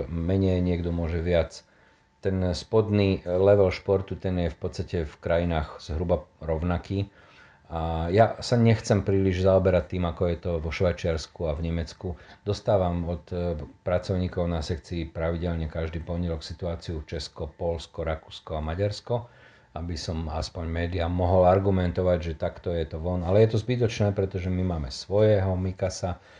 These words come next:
my máme svojho premiéra, my máme svoje konzílium a je úplne irelevantné sa rozprávať o tom, že čo je von. Navyše, e, máme aj svoje nemocnice a svoje plné lôžka a nezaujíma nás, či v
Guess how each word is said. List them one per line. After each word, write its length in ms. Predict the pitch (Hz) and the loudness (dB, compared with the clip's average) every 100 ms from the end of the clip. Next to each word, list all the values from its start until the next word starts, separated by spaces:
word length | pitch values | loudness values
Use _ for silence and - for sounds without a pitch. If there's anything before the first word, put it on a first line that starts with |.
| - - | -14 -8
my 80 | 85 | -4
máme 160 | 78 | -4
svojho 400 | - 80 95 101 101 | -6 2 4 6 4
premiéra, 560 | 95 92 90 87 82 80 | 0 0 2 0 0 -2
my 80 | |
máme 240 | 80 78 76 | -2 -2 -4
svoje 400 | - 95 104 101 | -2 2 4 4
konzílium 640 | 98 90 92 90 87 82 - _ - - _ | 0 0 0 0 -2 -4 -8 _ -20 -20 _
a 80 | 82 | -6
je 240 | 87 85 | -2 0
úplne 560 | 87 92 98 92 87 78 - | 0 0 0 0 0 -4 -8
irelevantné 640 | 98 95 95 92 87 85 87 | -4 0 4 4 2 0 -6
sa 400 | - 82 78 - 80 | -2 -2 -2 -6 -8
rozprávať 560 | 82 - 90 85 82 | -8 -2 0 0 0
o 60 | 78 | -2
tom, 160 | 82 76 | -4 -6
že 80 | |
čo 160 | 73 82 | -6 -4
je 80 | 76 | -2
von. 320 | 80 78 76 - _ _ _ | -2 -2 -4 -8 _ _ _
Navyše, 560 | 87 85 85 - 90 85 | -8 -4 -4 -2 0 0
e, 40 | 73 - 85 82 | -2 -10 -8 -6
máme 320 | 82 85 82 78 | -2 -2 -2 -2
aj 160 | 80 | -4
svoje 240 | - 90 87 | -4 -2 0
nemocnice 560 | 87 85 - 82 - | 0 -2 -4 -8 -2
a 80 | 82 | -2
svoje 320 | 76 - 82 | -2 -4 -4
plné 320 | 78 85 80 | -4 -4 -2
lôžka 480 | 80 80 78 - 76 | 0 0 -2 -6 -8
a 320 | 76 71 71 69 - | -6 -4 -4 -6 -8
nezaujíma 480 | 85 82 87 85 80 | -6 0 0 0 -2
nás, 320 | 78 78 - | -2 -4 -6
či 320 | - 90 76 | -10 -6 -6
v 100 | - | -8